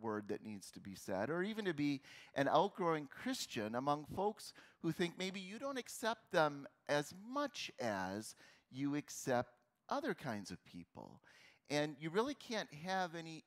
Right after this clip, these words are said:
influence on someone if you don't have any connection to them. So how does God want us to live toward people who are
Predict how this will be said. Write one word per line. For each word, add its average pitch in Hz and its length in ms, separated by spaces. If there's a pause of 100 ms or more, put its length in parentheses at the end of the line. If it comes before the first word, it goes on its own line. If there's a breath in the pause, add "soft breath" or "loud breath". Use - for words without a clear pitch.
(100)
influence 160 680
on 117 180
someone 104 580 (640 soft breath)
if - 120
you 160 60
don't 175 180
have 160 160
any 156 160 (100)
connection 143 840 (260)
to 180 260
them. - 420 (400 soft breath)
So 156 140
how 185 200
does 277 160
God 175 240
want 147 220
us 139 120
to 131 100
live 127 560
toward 160 500
people 143 520 (380 loud breath)
who 143 220
are 139 300